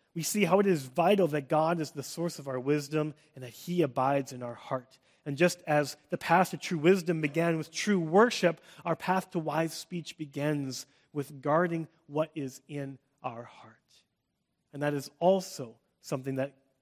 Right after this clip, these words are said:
leads us to true worship of God, that he would have this preeminent position, that he would sit on the throne of our heart. And when that is true, then all the things that were true of God's word will become true of our word. Because if he is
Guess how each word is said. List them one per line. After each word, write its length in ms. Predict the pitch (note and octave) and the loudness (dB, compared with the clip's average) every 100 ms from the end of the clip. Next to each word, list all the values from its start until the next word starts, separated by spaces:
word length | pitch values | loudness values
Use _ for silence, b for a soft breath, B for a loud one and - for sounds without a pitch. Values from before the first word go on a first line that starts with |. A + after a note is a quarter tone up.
| _ _ D#3+ | _ _ -4
leads 320 | E3+ G3 D#3+ | -2 0 -2
us 120 | - | -6
to 100 | - | -10
true 240 | - - F#3+ | -10 -4 -2
worship 320 | E3+ - C#3+ | -2 -4 -6
of 160 | B2+ | -4
God, 320 | E3 G3+ F#3 C3+ b | 0 2 0 -4 b
that 160 | b E3+ | b -4
he 260 | - C4 C4 | 0 2 2
would 140 | A3 | 2
have 260 | D#3 E3 D#3 | 4 2 2
this 200 | D#3 - - | -4 -6 -10
preeminent 760 | G#3+ A#3+ B3 - - G#3 G3+ G3 | 0 2 2 0 -4 0 2 2
position, 540 | D#3 E3 G#3+ - D#3+ B2+ b | 0 0 0 0 -4 -8 b
that 140 | F3+ E3 | -8 -4
he 120 | A3 | 0
would 140 | G#3 | 2
sit 400 | - - C4+ A3 _ b | 0 2 2 2 _ b
on 120 | F3 | -2
the 80 | E3 | -2
throne 340 | - F3+ F3 E3+ | -2 -2 -2 0
of 100 | D3+ | 0
our 120 | C#3 | 0
heart. 340 | - D#3 C#3 b b F#3 | -2 -6 -6 b b 0
And 100 | F3+ | 2
when 200 | F#3+ E3+ | 2 2
that 260 | A3+ C4 | 4 6
is 180 | A3+ - | 4 0
true, 420 | - - C3 B2+ - b b | -8 -6 -6 -8 -16 b b
then 140 | F#3 | -2
all 320 | F#3+ A#3 C4+ | 4 6 6
the 140 | C4 A3 | 6 2
things 240 | A3+ G3+ | 0 0
that 80 | G3+ | 0
were 100 | F#3+ | -2
true 300 | - G3+ F3 | -2 4 4
of 120 | C#3+ | 4
God's 440 | F3 F#3 G3 D3+ | 6 8 8 4
word 320 | C3+ C3 B2+ - b | -2 -2 -2 -4 b
will 100 | D#3+ | -4
become 320 | D#3 D#3 D#3+ | -2 -2 -4
true 380 | D3 - F3+ D#3+ | -6 -4 2 4
of 100 | D3+ | 4
our 260 | D3+ E3 F3 | 0 -2 -4
word. 220 | C3 - _ _ _ _ _ _ _ _ _ | -6 -14 _ _ _ _ _ _ _ _ _
Because 300 | E3 E3 D3+ | -2 0 0
if 120 | C#3+ | -6
he 360 | - - C4 A#3 | -4 4 8 8
is 320 | C#3+ A#2+ - | 6 2 -14